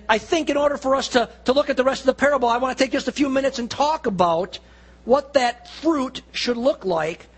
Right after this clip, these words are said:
so that we can look inside our lives and say, "Is it growing in me? And am I developing fruit?" So let's look at two scriptures.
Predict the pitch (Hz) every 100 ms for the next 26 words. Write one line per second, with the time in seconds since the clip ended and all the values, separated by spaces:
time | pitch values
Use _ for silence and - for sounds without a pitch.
0 | - - _ - 233 233 240 233 226 220
1 | 214 208 190 208 202 160 175 185 185 175
2 | 165 185 170 160 170 185 156 147 - -
3 | - - - - - - - - - -
4 | - - - 170 156 151 143 151 143 135
5 | - 175 147 - 262 269 277 233 - 277
6 | - 277 277 - 185 185